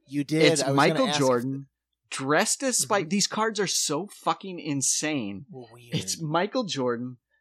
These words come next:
Speaker 2: dressed as Spike Lee with a genie bottle at the bottom with the old wispy genie smoke coming out. And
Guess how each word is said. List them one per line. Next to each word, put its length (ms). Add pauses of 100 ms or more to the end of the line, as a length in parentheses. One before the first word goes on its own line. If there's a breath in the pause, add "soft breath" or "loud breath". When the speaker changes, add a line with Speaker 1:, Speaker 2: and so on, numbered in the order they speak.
(160)
Speaker 2:
dressed 540
as 160
Spike 500
Lee 480 (560)
with 380 (140)
a 240
genie 600
bottle 600
at 200
the 80
bottom 600 (240 soft breath)
with 200
the 100
old 340
wispy 400
genie 340
smoke 320
coming 300
out. 220 (340)
And 160